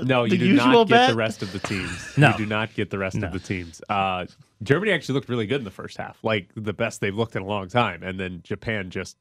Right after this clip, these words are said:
Speaker 1: caved them in for about fifteen minutes and scored twice. So,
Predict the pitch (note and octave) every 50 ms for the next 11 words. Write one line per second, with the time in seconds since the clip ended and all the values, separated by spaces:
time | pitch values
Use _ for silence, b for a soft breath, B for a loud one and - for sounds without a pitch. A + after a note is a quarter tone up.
0 | _ _ - A#2+ G#2+ G2 F2 G2+ F2+ G2+ G2+ G2+ F#2 - F#2+ F2 - F2 F2+ -
1 | - _ - G#2 F#2+ - G2+ F#2 E2 F2 E2+ F2+ F#2 - - F#2 E2+ E2 F2 -
2 | - - G#2 G2+ G2 - B2 B2+ D3+ C#3+ - - - _ _ _ _ _ _ _
3 | _ _ _ _ - G#2 F2+ E2 E2 E2